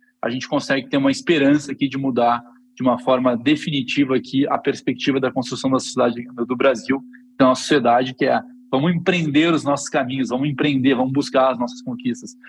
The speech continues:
E aí, por fim, eu acho que nunca a educação, Juliana, foi tão determinante pro futuro de alguém, porque a falta de educação hoje te torna quase um inútil.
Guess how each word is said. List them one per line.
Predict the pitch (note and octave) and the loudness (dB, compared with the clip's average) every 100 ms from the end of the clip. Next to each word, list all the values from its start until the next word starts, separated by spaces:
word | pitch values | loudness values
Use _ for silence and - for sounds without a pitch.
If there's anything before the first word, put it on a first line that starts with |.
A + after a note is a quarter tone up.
| - - | -10 0
E | |
aí, | C3 | 0
por | C#3 D3+ | 2 -2
fim, | B2+ D#3+ F3+ F#3 - - - | -2 -2 0 0 -2 -12 -2
eu | C#3 | 0
acho | D3 - | 0 -4
que | |
nunca | D#3+ C#3+ F#3+ G#3+ F3+ | -4 0 2 4 2
a | |
educação, | D3+ C#3 D3+ C3 - C#3+ F3 | 0 0 -2 -2 -2 0 0
Juliana, | C3+ C3 B2+ | 0 2 2
foi | C#3+ | 2
tão | F3+ | 2
determinante | G3+ G3+ F3 E3+ F3+ | 2 2 2 0 0
pro | E3 | -4
futuro | D#3 F#3 - F#3+ G3 | -2 -2 0 2 4
de | D#3 | 4
alguém, | C#3 B2+ A#2+ G#2+ | 2 2 0 0
porque | C3+ B2+ | -4 0
a | D#3 | 0
falta | C#3+ E3+ F#3 G3+ | 2 2 2 2
de | E3+ | -2
educação | D#3+ - D3+ - D#3+ | -2 -2 -2 0 -2
hoje | D3+ D#3 D3+ | -2 -4 -6
te | - | -6
torna | - D3+ D3 C#3+ | 0 0 0 0
quase | D3 D#3 D3+ | 0 0 -2
um | D#3 | -4
inútil. | D3+ C#3 D#3+ F#3+ B3+ | -4 -4 -2 -2 -4